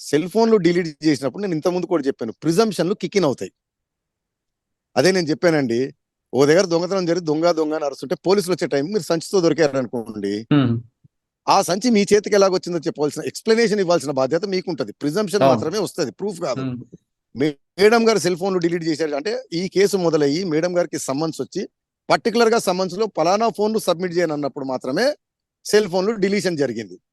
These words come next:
Speaker 2: అవును.
Speaker 1: ఇప్పుడు కామన్ సెన్స్ తోటి జడ్జు లా వదిలేయండి,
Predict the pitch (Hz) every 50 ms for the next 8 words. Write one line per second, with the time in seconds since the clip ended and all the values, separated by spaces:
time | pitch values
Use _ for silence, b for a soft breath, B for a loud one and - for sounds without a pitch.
0 | _ _ _ _ - 135 131 127 - - - 233 233 - - - 156 190 208 226
1 | 233 233 - - 208 208 180 - - 180 156 139 - 120 120 139 - - _ _
2 | _ _ _ 120 113 127 180 185 170 151 147 185 214 214 202 175 170 170 170 160
3 | 165 165 160 165 170 165 151 - _ - 160 156 151 156